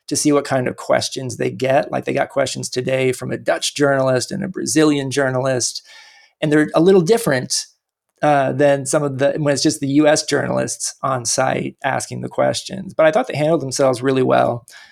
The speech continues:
And, um, and, you know, Adams getting the captaincy was the main thing. Other news, I guess you would say, Berhalter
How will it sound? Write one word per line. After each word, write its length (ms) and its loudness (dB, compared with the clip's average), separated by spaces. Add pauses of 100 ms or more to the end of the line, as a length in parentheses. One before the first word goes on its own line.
(360)
And, 360 0
um, 480 -2 (300)
and, 100 0
you 80 4
know, 200 0 (100)
Adams 340 4
getting 200 0
the 60 -8
captaincy 500 -4
was 140 -4
the 60 -4
main 280 -8
thing. 420 -8
Other 260 4
news, 800 2 (480)
I 80 2
guess 420 2
you 80 -2
would 160 -2
say, 440 2
Berhalter 800 0